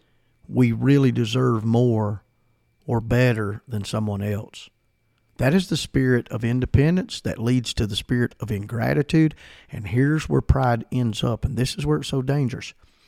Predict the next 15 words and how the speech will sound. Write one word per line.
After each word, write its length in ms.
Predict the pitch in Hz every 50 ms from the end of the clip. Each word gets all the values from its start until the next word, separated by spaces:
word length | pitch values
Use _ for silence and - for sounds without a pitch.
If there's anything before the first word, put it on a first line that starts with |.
| _ _ _ _ _ _ -
When 180 | 110 113 113
you're 160 | 117 123 -
independent 560 | - - 151 170 208 208 - 202 190 190 - -
from 180 | - 170 160
God, 500 | 139 139 117 - - - - - - - - _ _ _ _ _ _ _ _ _ -
you'll 180 | 113 117 113
be, 200 | 104 113 117 - -
have 220 | - 113 117 107
a, 120 | 107 95 - -
a 100 | 110 104
life 340 | 101 101 113 127 123 - -
of 100 | 113 107
ingratitude 840 | 107 104 101 123 110 117 139 156 160 143 - - - 71 60 62
because 320 | - - - 117 110 101 120
you 240 | 127 123 120 127